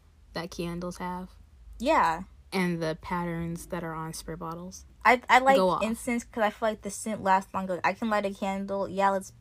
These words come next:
Speaker 2: it's pretty to look at, but at the same time, it makes the room all warm. It
Speaker 1: Mm.
Speaker 2: smells good for only a little bit. I like incense, and then I like candles.
Speaker 1: Mm-hmm.
Speaker 2: And then room spray, it has to be a really,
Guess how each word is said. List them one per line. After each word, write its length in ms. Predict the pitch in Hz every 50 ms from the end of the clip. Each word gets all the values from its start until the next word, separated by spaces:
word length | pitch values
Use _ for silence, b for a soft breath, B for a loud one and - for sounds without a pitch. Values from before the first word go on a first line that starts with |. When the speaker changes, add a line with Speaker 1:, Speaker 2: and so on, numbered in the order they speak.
| - - -
Speaker 2:
it's 120 | 190 -
pretty 260 | - - - 196 185 185
to 60 | 180
look 240 | 175 175 175 185 -
at, 220 | 170 175 - 196 185
but 200 | 180 175 - - b b b b b b b b b b - -
at 100 | 196 196
the 80 | 196
same 260 | 190 - - 196 190 190
time, 280 | - 196 185 180 180 -
it 80 | 175
makes 220 | 180 180 185 - -
the 160 | - 185 160
room 200 | 160 165 170 165
all 200 | 170 170 165 170
warm. 560 | 170 170 165 165 165 165 165 165 170 180 - - - - - - - - - - - - - - - -
It 120 | 208 196 202
Speaker 1:
Mm. 40 |
Speaker 2:
smells 280 | 202 202 214 220 208 196
good 260 | 185 185 196 196 196
for 240 | - - 180 - -
only 380 | 160 165 170 175 170 165 - - - - -
a 80 | 170
little 260 | 165 151 151 156 151 147
bit. 80 | - -
I 80 | 175 208
like 200 | 240 240 226 - - -
incense, 640 | 208 214 220 - - 247 247 254 247 - - - - -
and 140 | 190 190
then 80 | 185 185
I 60 | 185
like 200 | 180 175 160 -
candles. 640 | - - 185 160 156 143 - - - 85 - - - - _ _ - _ _ - - - _
Speaker 1:
Mm-hmm. 100 | 226 226
Speaker 2:
And 120 | 196 202 190
then 420 | 196 190 190 190 185 185 185 190 - - 208
room 220 | 196 208 208 208
spray, 400 | 202 - - 220 208 208 202 - -
it 40 | 185
has 160 | 208 208 -
to 60 | 220
be 100 | 214 196
a 60 | 175
really, 320 | 160 170 170 165 160 160